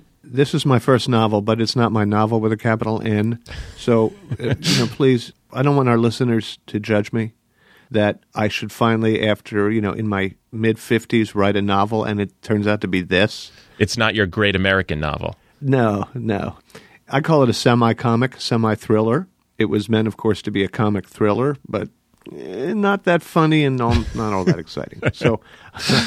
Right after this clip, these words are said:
Speaker 1: but I <laughs> did my best. You know what happened?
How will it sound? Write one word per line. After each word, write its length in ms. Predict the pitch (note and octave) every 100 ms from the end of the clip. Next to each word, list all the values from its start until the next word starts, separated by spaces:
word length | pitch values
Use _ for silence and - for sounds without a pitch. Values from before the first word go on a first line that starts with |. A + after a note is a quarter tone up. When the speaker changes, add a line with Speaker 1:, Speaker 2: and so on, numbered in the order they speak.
| F3 - - -
Speaker 1:
but 160 | D#3 - -
I 120 | C3+ - - C3+ - -
<laughs> 480 | - - - D#3 -
did 240 | D3+ -
my 140 | D3+ A#2
best. 680 | A#2 D#3+ C3 - - - - _ _ - A#2 _
You 120 | C3+
know 100 | D#3
what 100 | E3
happened? 360 | D#3 D#3+ F#3+